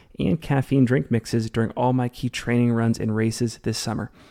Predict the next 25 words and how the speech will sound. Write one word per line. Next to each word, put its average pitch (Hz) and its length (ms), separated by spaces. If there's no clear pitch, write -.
It's - 180
sports 147 440
nutrition 127 540
made 120 140
with 120 160
all 120 200
natural 123 400
ingredients 127 420
that - 140
go 123 140
down 120 220
easy 123 420
and - 160
minimize 117 380
palate 117 340
fatigue, - 460
so - 120
you 127 60
can 123 140
trust - 400
them 117 200
during 110 240
your 104 100
longest 107 420
efforts. - 400